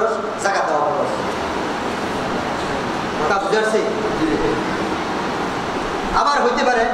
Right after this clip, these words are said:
কোনো মহিলার কাছে এক ভরির স্বর্ণ আছে, পাশাপাশি তার কাছে দুই ভরি রূপা আছে। দুই,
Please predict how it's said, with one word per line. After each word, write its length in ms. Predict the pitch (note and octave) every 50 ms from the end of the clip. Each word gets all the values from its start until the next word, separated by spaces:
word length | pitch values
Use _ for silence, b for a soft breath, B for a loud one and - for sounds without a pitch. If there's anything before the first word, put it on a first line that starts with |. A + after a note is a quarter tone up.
| - G#3
কোনো 120 | A3 B3
মহিলার 320 | A#3 A3+ A#3 B3 B3+ B3
কাছে 200 | B3 A#3 A3+ A#3
এক 180 | A3 G#3+ A3 G#3+ G#3+
ভরির 220 | A3 A#3+ B3 - A#3+ A3 -
স্বর্ণ 200 | A3 A3 A3 A3
আছে, 260 | A3 G#3 G3+ G#3 G#3 G3+ G3 G3 G3 - - - - - - -
পাশাপাশি 400 | G#3+ A3+ A#3 C4 C4 C4+ C4 C4+ C4+
তার 140 | B3+ A#3 A3
কাছে 200 | A3+ A#3 - A#3+ A#3 -
দুই 100 | G#3+ A3+ A3
ভরি 200 | A3+ A3 A#3+ B3
রূপা 240 | A#3 G#3+ G#3 G3+ F3+
আছে। 220 | E3 - - - - - - - - - - - - - - - - - - - - - - - - - - - - -
দুই, 120 | - F#3